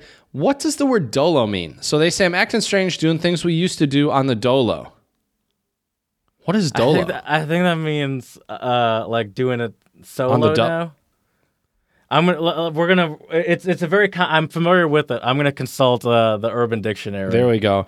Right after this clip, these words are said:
Speaker 1: See, I've, I've heard the term dolo from Kid Cudi. Solo dolo is
Speaker 2: Dolo.
Speaker 1: what he says.
Speaker 2: Alone. Yeah, it means alone.
Speaker 1: Okay.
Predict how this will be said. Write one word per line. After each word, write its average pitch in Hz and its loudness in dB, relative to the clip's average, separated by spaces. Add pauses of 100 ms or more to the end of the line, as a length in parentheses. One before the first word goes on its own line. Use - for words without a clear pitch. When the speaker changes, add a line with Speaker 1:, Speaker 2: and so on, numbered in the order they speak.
(120)
Speaker 1:
See, - 0
I've, 202 0
I've 208 0
heard 226 2
the 208 0
term 175 0 (160)
dolo 151 2
from 123 0
Kid 135 -2
Cudi. 139 -2 (1400)
Solo 170 0
dolo 123 4
is 110 4
Speaker 2:
Dolo. - 2
Speaker 1:
what 104 0
he 123 -2
says. 143 4
Speaker 2:
Alone. 127 2 (300)
Yeah, 131 2
it 117 0
means 123 -4
alone. 120 -2
Speaker 1:
Okay. 101 -2